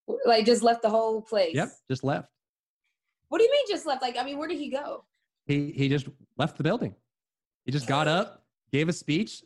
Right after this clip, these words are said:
Speaker 2: said, "I'm not gonna, I'm not gonna play by your rules," and just left.
Speaker 1: And that was the end of it.
Speaker 2: Well, that was the la-, it was the day of proposals, right? So he just didn't propose
Speaker 1: Wow.
Speaker 2: to get married, and
Speaker 1: Yeah.
Speaker 2: then just got up and left. And so,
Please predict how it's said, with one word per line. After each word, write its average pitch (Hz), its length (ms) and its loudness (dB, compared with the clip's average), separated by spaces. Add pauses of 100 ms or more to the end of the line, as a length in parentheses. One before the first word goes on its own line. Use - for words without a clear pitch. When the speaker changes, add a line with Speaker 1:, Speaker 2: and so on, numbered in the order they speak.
Speaker 2:
said, 135 180 -2
"I'm 131 120 2
not 147 180 0
gonna, 147 200 -2 (100)
I'm 127 100 0
not 135 160 0
gonna 135 120 0
play 139 180 0
by 147 160 2
your 143 100 2
rules," 147 360 0
and 117 120 0
just 127 180 -6
left. 143 560 -10 (480)
Speaker 1:
And 214 120 -8
that 208 160 -4
was 196 160 -10
the 196 160 -10
end 190 200 -8
of 160 140 -10
it. 156 140 -14 (380)
Speaker 2:
Well, 165 220 0
that 202 220 2
was 196 120 0
the 180 60 0
la-, 151 240 2
it 151 60 0
was 135 100 0
the 127 120 0
day 123 260 0
of 117 80 0
proposals, 107 500 -4
right? 98 200 -4
So 113 100 -6
he 104 60 -2
just 101 280 -8
didn't 123 180 -2
propose 113 380 -2
Speaker 1:
Wow. - 20 -10
Speaker 2:
to 120 80 -4
get 110 120 -2
married, 101 400 -2 (600)
and 214 80 0
Speaker 1:
Yeah. - 20 2
Speaker 2:
then 180 120 -2
just 107 240 -8
got 104 160 0
up 107 100 -2
and 98 100 -2
left. 104 300 -2
And 104 80 -6
so, - 300 -4